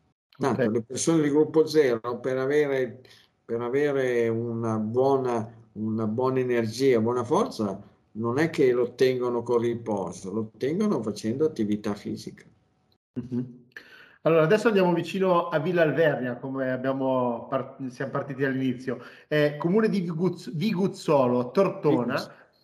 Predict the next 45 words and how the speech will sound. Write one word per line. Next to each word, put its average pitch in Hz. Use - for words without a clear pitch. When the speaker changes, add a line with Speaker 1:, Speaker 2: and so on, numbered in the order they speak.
Speaker 2:
È 180
il 175
Speaker 1:
mm. -
Speaker 2:
signor 190
Giuseppe 175
che 151
ha 143
trentaquattro 160
anni, 127
è 127
gruppo 151
A 165
B 131
e 170
dice: 135
"Io 233
ho -
un 214
problema 190
con 160
i 156
miei 175
figli. 120
Io 175
ho 143
due 180
figli, 233
uno 170
di 156
sette 170
e 139
l'altro 143
di 135
nove 147
anni, 220
tutti 147
e 131
due 160
maschi, 208
A 170
B, 139
entrambi 156
due 135
ragazzi, 127
eh. 113